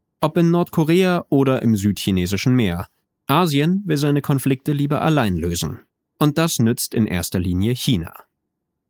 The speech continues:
Link Nummer acht.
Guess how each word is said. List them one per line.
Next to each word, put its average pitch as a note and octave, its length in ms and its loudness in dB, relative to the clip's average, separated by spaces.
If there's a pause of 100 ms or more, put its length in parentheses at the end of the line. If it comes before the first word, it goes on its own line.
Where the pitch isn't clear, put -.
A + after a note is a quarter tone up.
(1400)
Link F#3+ 360 0
Nummer A2+ 280 0
acht. - 420 -8